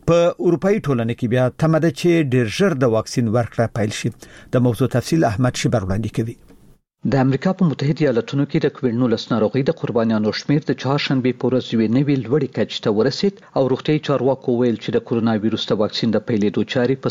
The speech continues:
Speaker 2: سمه روانې دي. د جانز هاپکینز پوهنتون د شمیرو له مخې چې چهارشنبې خپرې شوې، د امریکا په متحده ایالاتونو کې د کورونا له امله د څلرویشت ساعتونو په ترڅ کې د قربانیانو شمیر درې زره اووه سوو ته ورسید او د کورونا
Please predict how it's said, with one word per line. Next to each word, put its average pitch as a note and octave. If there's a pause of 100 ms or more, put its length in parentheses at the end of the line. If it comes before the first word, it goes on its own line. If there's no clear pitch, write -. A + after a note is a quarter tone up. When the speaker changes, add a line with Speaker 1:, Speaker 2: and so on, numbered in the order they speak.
Speaker 2:
سمه G#2+
روانې G#2
دي. G#2 (720)
د -
جانز A2+
هاپکینز C3+
پوهنتون B2
د B2+
شمیرو B2+
له C3+
مخې D3
چې -
چهارشنبې A#2+
خپرې A#2+
شوې، D#2 (520)
د A#2+
امریکا B2+
په D#3
متحده C#3
ایالاتونو B2
کې A#2+
د A2+
کورونا A2+
له G#2+
امله A#2
د G#2
څلرویشت C#3
ساعتونو A2+
په -
ترڅ D#3
کې D3+ (560)
د A#2
قربانیانو A2
شمیر D3+
درې C#3 (140)
زره C3
اووه D3
سوو A2
ته A2
ورسید A2+ (420)
او A#2+
د A#2
کورونا B2